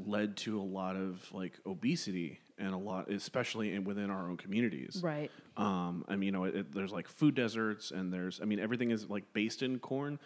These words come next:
Speaker 1: but
Speaker 2: Mm-hmm.
Speaker 1: it's kind of a corruption of that, like, with, with corn syrup and s-, and, you know, all the, like, the chips and products and, and stuff that has, like, no nutritional value, but it's literally just the stuff that,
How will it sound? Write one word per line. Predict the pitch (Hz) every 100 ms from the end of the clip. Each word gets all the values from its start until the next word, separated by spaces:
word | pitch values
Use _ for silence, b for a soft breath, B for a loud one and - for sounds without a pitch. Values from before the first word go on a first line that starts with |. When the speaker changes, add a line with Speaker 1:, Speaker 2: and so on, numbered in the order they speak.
| b
Speaker 1:
but | 202
Speaker 2:
Mm-hmm. | 110
Speaker 1:
it's | -
kind | 117
of | 104
a | 101
corruption | - 98 - - 127 123
of | 123 131
that, | 147 151 147 - b b
like, | 104 101
with, | 101 - -
with | 92 - -
corn | - 113
syrup | 110 107 101 101 98 95
and | 95
s-, | - -
and, | 92 90 76 - -
you | 90 98
know, | 87 65
all | 90
the, | 92 92 92 90 - b b b b
like, | 104 87
the | 95 87 87 - -
chips | - 104 98 -
and | 92 87
products | - 95 95 90 -
and, | 92 80 -
and | 107 107
stuff | 101 92
that | 95
has, | 98 92
like, | 92
no | 104 104 98
nutritional | 98 104 98 101
value, | 95 92 92
but | 90 95
it's | 92 -
literally | 101 95 92 87
just | 95 87 -
the | -
stuff | - 98 85
that, | - -